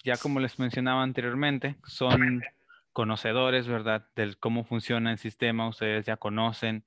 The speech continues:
eh, lo que tienen que hacer en la mayoría de los casos, pero nunca está de más tener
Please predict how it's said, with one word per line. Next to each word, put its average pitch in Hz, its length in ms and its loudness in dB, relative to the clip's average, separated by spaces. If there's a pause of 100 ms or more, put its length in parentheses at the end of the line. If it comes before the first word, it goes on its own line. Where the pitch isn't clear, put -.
(280)
eh, 101 400 2
lo 101 140 0
que 113 100 0
tienen 117 280 0
que - 80 -4
hacer 113 220 0
en 113 60 0
la 113 60 0
mayoría 107 320 -2
de 113 80 0
los 120 160 -2
casos, 147 320 -2
pero 110 180 -2
nunca 131 360 0
está 120 300 -4
de 117 100 -2
más 110 400 -4 (320)
tener 117 360 0